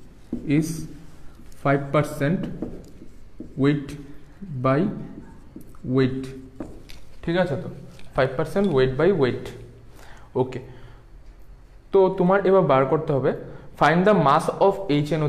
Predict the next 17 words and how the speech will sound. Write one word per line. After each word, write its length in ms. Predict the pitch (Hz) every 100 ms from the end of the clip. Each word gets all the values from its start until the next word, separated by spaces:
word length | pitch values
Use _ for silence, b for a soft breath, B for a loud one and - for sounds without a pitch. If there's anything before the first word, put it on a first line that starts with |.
| 147
থ্রি 100 | 175 -
present 320 | 139 147 170 165
in 60 | 226 - -
hundred 220 | 131 135 147
M 20 | 151
L 20 | 180
of 60 | -
solution। 440 | 143 123 123 123 120 107 - - - - - - - B B - - - -
Find 320 | 131 127 147 165 - - - - - - - - - 127
the 160 | 135 135 180 - - - - - - - - - - - - - - 131
mass 340 | 135 131 143 - - - - - - - - - - - - - - - - - 123 127
of 140 | 127 - - - - - - - - - - - -
এইচ 140 | 135 139 135 131
এন 60 | 131
ও 20 | 127 -
থ্রি 160 | 127 202 - - - - - - - - B B B B B - - - 143
present 520 | 139 127 131 135